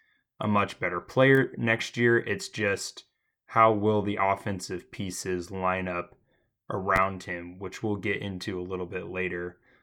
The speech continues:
um, for the next season. But there were a few officiating plays that were really questionable. And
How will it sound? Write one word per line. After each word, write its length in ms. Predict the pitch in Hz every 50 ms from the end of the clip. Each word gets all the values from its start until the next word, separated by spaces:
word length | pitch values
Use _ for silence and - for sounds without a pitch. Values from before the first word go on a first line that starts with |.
| _ _ _ -
um, 460 | - 104 95 95 95 - 123 - -
for 320 | - - - - 107 98 92
the 80 | 95
next 280 | 92 87 87 - - -
season. 600 | - - 98 90 90 - - 98 92 - 127 120 - _ _ _ _ _ _ _ _ _ _ _ _ _ _ _ - _ _ _ _
But 360 | - 113 110 107 104 101 - - _ _ _ _ _ _ _ _
there 140 | - 131 131
were 180 | 135 139 131 123
a 60 | 110
few 360 | - - - 151 170 170 151
officiating 840 | 120 - - - 147 139 139 - 123 120 113 110 104 104 101 98 92 -
plays 480 | - - 107 104 104 104 104 98 - - -
that 280 | - 101 95 92 92 - - _ _ _ _ _ _ _ _ _ _ _ _ _ _ _ _ _ _ _ _ _ _ _ _ -
were 200 | 107 110 107 107
really 280 | 110 151 165 151 -
questionable. 920 | - - - 135 127 120 - - 117 107 98 95 92 98 92 90 92 92 90 _ _ _ _ _ _ _ _ _ _ _ _ _ _ _ _ _ -
And 380 | 110 123 123 120 117 107 104